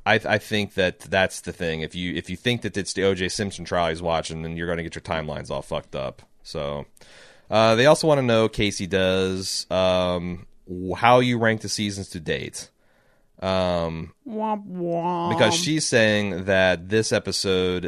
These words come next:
Speaker 1: uh, this, this storyline so far, two episodes in, is the weakest that she's seen Murphy come up with.
Speaker 2: <laughs>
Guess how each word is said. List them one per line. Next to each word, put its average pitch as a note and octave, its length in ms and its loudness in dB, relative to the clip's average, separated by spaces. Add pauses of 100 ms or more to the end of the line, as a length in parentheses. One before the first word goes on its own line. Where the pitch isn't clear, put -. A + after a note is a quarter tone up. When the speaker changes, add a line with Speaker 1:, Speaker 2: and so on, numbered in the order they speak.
Speaker 1:
uh, F#2 160 -4
this, G2+ 280 -2
this A2+ 280 -4
storyline F#2+ 600 0
so G2 220 2
far, D#2+ 380 0
two F#2+ 200 -4
episodes F2 360 -6
in, F2 160 -4
is D#2+ 120 -10
the F2 80 -6
weakest E2+ 480 -6
that E2 180 -8
she's E2+ 240 -8
seen E2+ 380 -8
Murphy E2 300 -6
come E2 180 -8
up D#2 180 -8
with. B1+ 320 -10 (160)
Speaker 2:
<laughs> A#3 60 -10